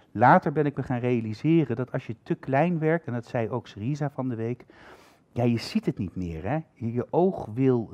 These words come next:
het wordt rommelig voor het oog. Dus je kunt beter wat minder blaadjes gebruiken die wat groter en wat beter geproportioneerd zijn,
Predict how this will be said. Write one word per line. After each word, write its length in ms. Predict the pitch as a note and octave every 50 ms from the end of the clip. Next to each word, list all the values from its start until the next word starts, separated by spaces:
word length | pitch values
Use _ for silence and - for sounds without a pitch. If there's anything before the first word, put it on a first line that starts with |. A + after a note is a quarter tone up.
| A2 G2+
het 200 | - - G#2+ -
wordt 140 | C#3 -
rommelig 480 | - A2 C3 E3+ F3+ D3+ A#2 F#2+ F2+ -
voor 120 | - G2
het 120 | F#2 - -
oog. 220 | - F#2+ F#2 -
Dus 100 | - A#2+
je 80 | B2+ -
kunt 160 | - D3+ C3+
beter 280 | B2 D3+ E3 D#3+ - C#3
wat 140 | B2+ G#2+
minder 380 | G#2+ A#2 C#3 F3+ A3 A3+ G3+ E3+
blaadjes 420 | C#3+ C#3+ B2+ B2 A#2+ - - -
gebruiken 500 | - A#2 A2 C3 A#2 G#2 G2+ G#2 - -
die 80 | G#2+ A#2
wat 120 | A2+ G2+
groter 400 | - - - E3 F3+ F#3 - C#3+
en 60 | C#3 A#2+
wat 160 | A2 G2+ G2+
beter 300 | G2+ C#3 D3 C#3+ - G#2+
geproportioneerd 840 | - - - - G#2+ - - - - - G#2+ F#2+ G2 A2 D#3 F3+ -
zijn, 340 | - E3 E3 F#3 G#3+ A3